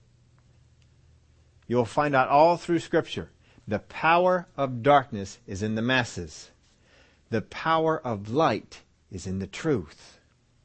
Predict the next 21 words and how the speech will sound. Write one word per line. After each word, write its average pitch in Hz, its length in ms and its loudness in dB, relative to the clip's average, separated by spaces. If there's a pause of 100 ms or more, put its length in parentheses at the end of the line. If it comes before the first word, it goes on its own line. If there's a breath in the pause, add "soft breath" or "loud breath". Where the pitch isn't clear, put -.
(1160)
It 101 80 -6
is 101 200 -10
always, 139 680 -2 (340)
always 107 460 -4
going 107 160 -6
to 104 80 -4
be 107 160 -4
that 92 180 -10
way. 80 200 -12 (840)
Anything 147 840 -2 (240)
that 101 180 -6
this 131 240 0
world, 170 560 0 (1080)
anything 165 800 2 (340 soft breath)
that 120 240 0
people 185 580 -2 (160)
try 160 280 6
and 127 260 2
throw 180 300 6
your 175 220 4
way, 151 420 2